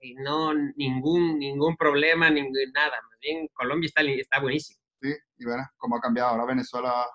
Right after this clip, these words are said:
Speaker 2: uno de los lugares más peligrosos del mundo.
Speaker 1: Exacto.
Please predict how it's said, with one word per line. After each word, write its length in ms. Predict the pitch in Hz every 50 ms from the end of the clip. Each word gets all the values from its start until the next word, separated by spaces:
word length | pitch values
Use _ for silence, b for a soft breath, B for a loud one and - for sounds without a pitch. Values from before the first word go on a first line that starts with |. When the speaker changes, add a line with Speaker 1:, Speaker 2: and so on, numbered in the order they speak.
| - _ _ _ - 127 117 110 _
Speaker 2:
uno 160 | - 127 131
de 60 | 127 127
los 80 | 123 123
lugares 240 | 117 117 120 123
más 100 | 127 127 - -
peligrosos 420 | 120 113 110 113 110 - 117 110
del 80 | 104 101
mundo. 300 | 104 113 120 117 107 107 _ _ _ _ _ _ _ -
Speaker 1:
Exacto. 340 | - 120 113 110 - -